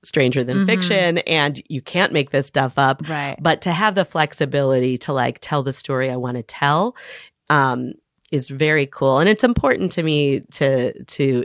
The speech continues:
Speaker 1: to be invested in part of this process, 'cause it is my life. It's still
Speaker 2: Mm-hmm.
Speaker 1: based on my life. And, um, I wanna, I wanna help give it shape, but it's really exciting to be at this stage.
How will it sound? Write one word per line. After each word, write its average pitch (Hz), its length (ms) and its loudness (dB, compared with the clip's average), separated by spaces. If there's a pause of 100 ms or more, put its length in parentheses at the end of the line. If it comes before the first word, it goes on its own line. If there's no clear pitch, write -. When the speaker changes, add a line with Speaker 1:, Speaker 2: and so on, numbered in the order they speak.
Speaker 1:
to 151 120 -2
be 143 200 0
invested 139 720 0
in 123 120 0
part 240 320 2
of 123 160 -2
this 127 320 -4
process, 190 460 -2
'cause 147 200 -2
it 151 100 4
is 143 160 2
my 131 180 -4
life. - 280 -2
It's 202 140 4
still 185 160 4
Speaker 2:
Mm-hmm. 156 60 -2
Speaker 1:
based 135 280 -2
on 139 240 0 (460)
my 147 160 2
life. 127 440 0 (100)
And, 123 440 -2 (120)
um, 131 500 -2 (100)
I 143 100 2
wanna, 127 520 -2 (400)
I 147 100 0
wanna 139 420 2 (300)
help 147 400 0
give 139 160 2
it 131 160 0
shape, - 380 -2
but 139 120 2
it's - 200 -2
really 156 200 4
exciting 131 840 -4
to - 100 -6
be 135 120 2
at 117 100 0
this - 160 -2
stage. - 500 -4